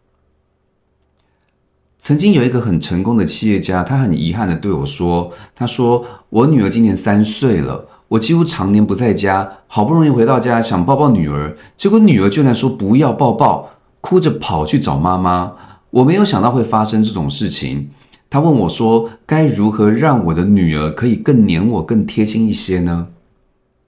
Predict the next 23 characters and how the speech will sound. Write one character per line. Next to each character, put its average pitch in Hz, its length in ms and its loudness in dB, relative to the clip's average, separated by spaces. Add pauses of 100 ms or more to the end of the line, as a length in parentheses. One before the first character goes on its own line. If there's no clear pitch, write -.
(680)
你 98 80 -2
们 107 80 4
知 127 100 -2
道 147 160 2
吗？ 113 460 -2
他 - 100 -2
在 139 100 0
边 135 220 2
说 131 240 -2
的 113 100 0
同 76 240 -6
时 71 280 -6
啊， - 340 -6
是 - 260 -2
低 - 360 -2
着 123 80 0
头 78 420 -6 (100)
打 95 240 -6
手 82 280 -2
机 101 260 -4
给 76 220 -4
助 113 260 0
理， 57 220 -8